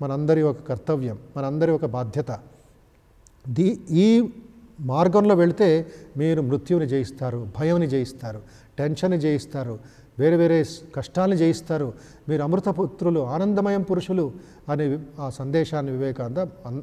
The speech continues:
ఆ ఉపన్యాసంలో ఒక అంగ-, ఒక సమయంలో ఒక పది నిమిషాలు చెప్తారు. లాస్ట్‌లో మళ్ళా, ఆ, "ఉత్తిష్టత, జాగ్రత్త, ప్రాప్యవరా నిబోధత",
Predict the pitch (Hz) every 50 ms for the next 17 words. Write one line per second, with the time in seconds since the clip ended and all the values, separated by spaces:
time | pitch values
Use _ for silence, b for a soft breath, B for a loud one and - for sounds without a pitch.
0 | - 143 135 123 120 117 151 139 139 139 131 - 135 131 151 185 165 - 139 123
1 | - B B B B B B 127 143 151 156 151 156 143 135 - 135 120 120 -
2 | - - - 143 147 151 151 143 139 143 147 139 131 - 120 - - 117 123 120
3 | 123 120 104 160 147 127 120 113 - - 131 110 - - - b b b b b
4 | b b b 123 143 175 190 - - - 208 175 156 147 151 170 170 147 123 135
5 | - B B B B B B B B B B - 135 135 131 127 123 117 139 -
6 | - - - 135 - - - 143 - 156 127 120 107 - 151 175 196 180 165 180
7 | 175 175 180 127 98 - - - 139 147 175 175 180 - 196 196 185 185 185 185
8 | 185 175 165 151 135 160 180 185 170 175 143 147 120